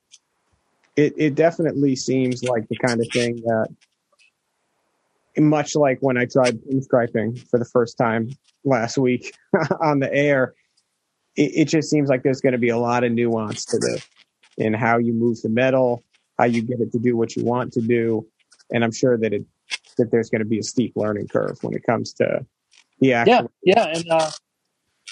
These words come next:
Speaker 2: it, it definitely is a learning curve. Um, like we talked, I definitely suggest, uh, forging hooks. They're a great way to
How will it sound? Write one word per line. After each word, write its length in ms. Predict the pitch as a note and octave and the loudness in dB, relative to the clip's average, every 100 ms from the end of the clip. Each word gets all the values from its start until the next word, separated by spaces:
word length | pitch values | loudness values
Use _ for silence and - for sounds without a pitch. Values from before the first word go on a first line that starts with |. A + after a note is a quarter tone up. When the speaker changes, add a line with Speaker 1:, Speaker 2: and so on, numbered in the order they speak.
| - _ _ _ _ _ _ | -20 _ _ _ _ _ _
Speaker 2:
it, 160 | E3+ F3 - | -4 -2 2
it 240 | G3 E3 | 2 4
definitely 640 | G#3+ A3 B3 B3 A#3 F3+ | 0 0 -2 0 0 0
is 200 | F3+ E3+ | 0 0
a 60 | F3+ | 0
learning 340 | E3 E3+ F3+ | 0 -2 -4
curve. 320 | - F#3+ F#3 - - | 0 0 0 -4 -4
Um, 400 | D3+ D3+ D3+ D3+ _ _ _ _ _ _ _ _ _ _ _ - | 0 0 -2 -10 _ _ _ _ _ _ _ _ _ _ _ 0
like 240 | F#3 F#3+ | 2 2
we 140 | A3 A3 | 0 0
talked, 380 | - F3+ F3 D#3 | 2 2 2 0
I 100 | E3 | 0
definitely 540 | D3+ F3 - E3+ E3 | 2 0 0 -2 -2
suggest, 640 | - D3 D#3+ D#3+ D#3 - | -2 0 2 2 0 -2
uh, 360 | C#3+ C#3+ C3+ C3+ - _ | -2 0 -2 -8 -14 _
forging 400 | - F3+ D#3+ E3 | 4 4 2 -2
hooks. 520 | D3+ D3+ D3+ - - - _ _ _ _ _ | 0 0 0 -6 -12 -12 _ _ _ _ _
They're 160 | D#3 D#3+ | 4 4
a 80 | |
great 300 | C#3+ D#3 D#3 | 2 2 4
way 380 | D#3 D#3 D#3 D3+ | 2 2 2 2
to 360 | D3+ D3 C#3+ | 0 -2 -4